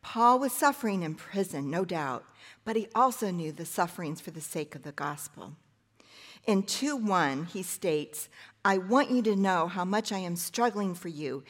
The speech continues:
and for those in Laodicea, for all who have, and all who have not met me personally." This word that's been translated struggling actually means agony. He's in agony for them.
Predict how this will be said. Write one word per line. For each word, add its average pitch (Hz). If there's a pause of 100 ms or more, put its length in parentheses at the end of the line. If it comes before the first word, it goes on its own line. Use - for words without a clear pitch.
(140)
and 185
for 190
those 202
in 190
Laodicea, 175 (280)
for -
all 208
who 226
have, 180 (180)
and 180
all 208
who 196
have 175
not 165
met 170
me 156
personally." 156 (600)
This 214
word 220
that's 190
been 190
translated 175
struggling 208 (240)
actually 202
means 147 (240)
agony. 160 (480)
He's -
in 147 (100)
agony 156
for 139
them. 131